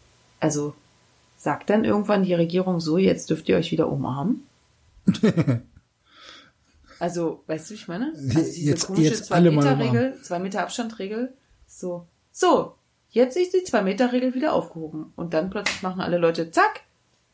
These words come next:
Speaker 2: Ja,
Speaker 1: und
Speaker 2: dann
Speaker 1: gehen wieder nah aneinander ran, plötzlich?
Speaker 2: Nee, reiben sie erstmal das Gesicht von Fremden auf der
Speaker 1: Ach so, so
Speaker 2: Straße.
Speaker 1: wie, äh, Steven und, äh,
Speaker 2: Genau.
Speaker 1: Oliver, ja.
Speaker 2: <laughs>
Speaker 1: Ja.
Speaker 2: Ähm, nee, keine Ahnung, es
Speaker 1: Oder?
Speaker 2: wird halt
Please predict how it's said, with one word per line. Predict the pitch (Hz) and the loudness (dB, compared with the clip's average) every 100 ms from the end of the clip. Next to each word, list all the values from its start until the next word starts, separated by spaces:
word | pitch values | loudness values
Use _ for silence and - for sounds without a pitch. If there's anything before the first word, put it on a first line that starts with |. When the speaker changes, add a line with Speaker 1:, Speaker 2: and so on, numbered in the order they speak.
| _ _ | _ _
Speaker 2:
Ja, | 180 165 110 | 4 4 4
Speaker 1:
und | 104 | 4
Speaker 2:
dann | 214 | 4
Speaker 1:
gehen | 143 220 | 6 4
wieder | 208 202 190 | 2 2 2
nah | 240 | 2
aneinander | 247 226 202 190 | 4 2 2 0
ran, | 170 202 427 | 0 0 0
plötzlich? | 285 392 - 440 466 - | 0 -2 2 2 2 -2
Speaker 2:
Nee, | 147 131 | 2 4
reiben | 104 104 117 131 | 4 2 2 2
sie | 139 | 2
erstmal | 123 143 135 | 2 4 4
das | 131 | 2
Gesicht | - 127 147 - | -4 -2 -2 -4
von | - 139 123 | -6 -4 -2
Fremden | 143 135 120 113 | 0 2 0 -2
auf | - | -4
der | - | -4
Speaker 1:
Ach | - 247 247 | 0 2 4
so, | 247 | 4
so | |
Speaker 2:
Straße. | 233 - 185 | 2 0 0
Speaker 1:
wie, | 190 | 2
äh, | 156 - 127 | 4 2 0
Steven | - - 208 170 | -2 -4 -2 -4
und, | 180 175 165 | -4 -6 -4
äh, | 160 165 156 156 - | 0 0 0 0 2
Speaker 2:
Genau. | 165 135 - | 4 2 -2
Speaker 1:
Oliver, | - 185 165 160 | -2 0 0 2
ja. | 135 120 | 0 0
Speaker 2:
<laughs> | 117 - _ - - - - - - - - _ _ _ - | -2 -4 _ -18 -16 -18 -20 -20 -20 -20 -20 _ _ _ -10
Speaker 1:
Ja. | 165 151 143 | 0 4 6
Speaker 2:
Ähm, | 135 123 - - - | 4 2 -4 -12 -4
nee, | 175 143 139 143 | 2 6 6 4
keine | 131 127 120 | 4 4 4
Ahnung, | 156 170 | 6 6
es | |
Speaker 1:
Oder? | 247 | 6
Speaker 2:
wird | 415 | 4
halt | 151 | 4